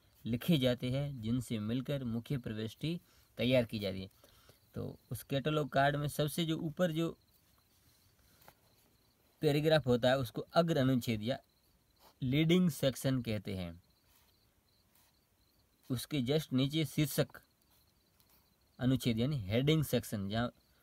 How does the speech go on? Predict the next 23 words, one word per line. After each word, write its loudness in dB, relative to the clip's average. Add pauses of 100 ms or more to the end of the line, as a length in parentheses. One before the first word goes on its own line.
(180)
उसके -4 (280)
नीचे 0 (140)
आख्या 2
यानी 0
title 2
section, -4 (840)
उसके -6
बाद 2 (120)
टिप्पणी 0 (520)
note 6
section, -2 (220)
परिगणन 2
संख्या -4 (540)
और 2
tracing 0
section। -8 (600)
अ-, -2 (180)
अग्र 4
अनुच्छेद 2
में -2 (1160)
call 6
number 4
आएंगे 0